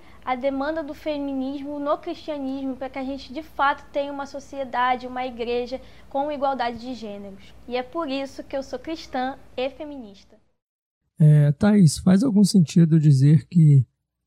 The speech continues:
Speaker 2: a Bíblia promove o machismo, a misoginia,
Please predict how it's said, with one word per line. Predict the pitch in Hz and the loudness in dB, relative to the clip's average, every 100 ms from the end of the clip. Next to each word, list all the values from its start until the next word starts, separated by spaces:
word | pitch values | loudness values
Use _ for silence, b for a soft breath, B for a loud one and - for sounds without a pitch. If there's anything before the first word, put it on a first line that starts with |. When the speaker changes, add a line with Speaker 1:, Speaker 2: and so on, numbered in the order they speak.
| _ | _
Speaker 2:
a | 156 | 0
Bíblia | 147 143 160 147 156 147 143 | 4 6 6 6 6 6 4
promove | - 165 160 143 147 147 151 | 6 6 6 6 6 6 8
o | 147 | 6
machismo, | 143 147 - 165 151 190 143 151 143 - _ _ - | 6 6 4 4 6 8 8 8 6 2 _ _ 4
a | |
misoginia, | 151 165 165 170 151 151 139 151 196 156 139 | 6 8 8 8 8 6 6 6 8 8 8